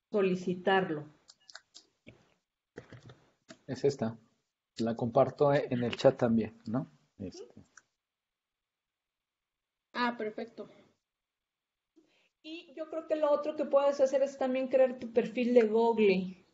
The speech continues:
Speaker 1: este, académico, eh, para que sea también otra, otra ventana de visibilidad para ti en lo que terminas la gestión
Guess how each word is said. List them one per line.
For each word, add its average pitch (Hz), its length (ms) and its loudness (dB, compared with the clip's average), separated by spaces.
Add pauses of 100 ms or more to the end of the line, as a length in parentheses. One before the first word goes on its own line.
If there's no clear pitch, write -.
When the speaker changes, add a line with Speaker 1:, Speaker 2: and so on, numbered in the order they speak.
(240)
Speaker 1:
este, 190 300 -6
académico, 226 960 0 (320)
eh, 208 220 0
para 202 340 2
que 196 300 2
sea 226 240 -2
también 226 340 2
otra, 220 420 -2
otra 214 240 0
ventana 196 460 -2
de 185 140 -2
visibilidad 175 800 -4
para 202 340 -2
ti 226 300 -2
en 190 180 0
lo 185 100 -2
que 190 100 -4
terminas 202 540 -2
la 196 140 0
gestión 196 800 -4